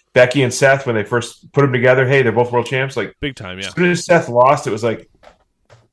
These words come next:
Speaker 1: like, whatever.
Speaker 2: Yep, yeah. It wasn't on the
Speaker 1: Yeah.
Speaker 2: same level, for sure.
Speaker 1: You gotta,
Speaker 2: Yeah.
Speaker 1: you gotta, you gotta plan that booking out a while. So.
Speaker 2: Yeah, yep. Uh, so that's cool. That's a nice little gimme from, uh, trivia. What was it? Is this wrestling trivia or just general trivia?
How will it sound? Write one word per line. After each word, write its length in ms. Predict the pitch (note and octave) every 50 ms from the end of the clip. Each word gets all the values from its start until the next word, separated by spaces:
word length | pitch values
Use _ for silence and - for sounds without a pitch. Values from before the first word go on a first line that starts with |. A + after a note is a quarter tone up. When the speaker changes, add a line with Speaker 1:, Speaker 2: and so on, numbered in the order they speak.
| _ _ -
Speaker 1:
like, 100 | - - _ _
whatever. 380 | - G#2+ F#2+ F2+ F2+ G2+ G2+ _
Speaker 2:
Yep, 220 | B2+ B2+ A2+ G2 - -
yeah. 220 | G#2+ G#2 F2+ - - -
It 100 | E2 G#2
wasn't 260 | A2 A#2+ A2 A2 A2+
on 100 | G#2+ G#2
the 60 | G#2 F2
Speaker 1:
Yeah. 100 | - G2
Speaker 2:
same 100 | G2 F#2+
level, 340 | G2 G2 F#2 F2 E2+ E2+ - _ - F#2 -
for 140 | - - F2+
sure. 260 | - - F#2 F#2 - _
Speaker 1:
You 160 | - A2 A2 G#2+
gotta, 140 | G2+ F#2+ F2
Speaker 2:
Yeah. 100 | F2 F#2+ _ _ -
Speaker 1:
you 80 | A2 A2
gotta, 220 | A#2+ A2+ A2 - - A2+
you 40 | A#2
gotta 160 | C3 B2+ B2
plan 240 | - - B2+ A#2+ A#2
that 200 | A2+ G2+ F#2 -
booking 320 | - A2+ A2+ A2 G#2+ G#2+ G2
out 140 | F#2+ D#2+ E2
a 40 | F#2+
while. 420 | G2 F#2+ F#2 E2+ E2+ - - - _
So. 380 | - - E2 C2+ - E2+ - _ _ -
Speaker 2:
Yeah, 60 | G2
yep. 80 | G#2 - _ _ _ _ _ - - _ _ _ _ _ _ _ _ _ _ _ _ _
Uh, 220 | - G#2+ G#2+ G#2+ G#2
so 140 | - - D#3
that's 100 | E3 -
cool. 300 | - B2+ B2 D#3 F#3+ D#3+
That's 180 | C3+ - -
a 60 | D#3
nice 240 | C#3 C3+ C3+ - -
little 340 | C#3+ C3 B2+ B2 A2+ A2 G#2
gimme 480 | G2 F#2+ F#2+ G#2 A2 A2+ A#2 A#2 A#2+ A#2
from, 320 | - - G#2+ G2+ G2 G2+
uh, 260 | G2+ G2+ G2 F#2+ F#2+ -
trivia. 440 | - - G#2+ G2 A2 C3 D#3 D#3+
What 120 | C3 C#3 D3+
was 200 | D3 C#3 B2 A#2+
it? 80 | -
Is 120 | A#2 A2 C3
this 180 | D3+ C#3 - -
wrestling 320 | B2+ C#3 - - E3+ E3
trivia 340 | - - F3+ F#3 G3+ G3+ F3+
or 60 | C3+
just 320 | A2 A#2+ A#2 - - _ _
general 380 | - A#2+ A#2 A#2 A#2 A2+ G#2+
trivia? 400 | - - C3 B2+ F#2+ - - -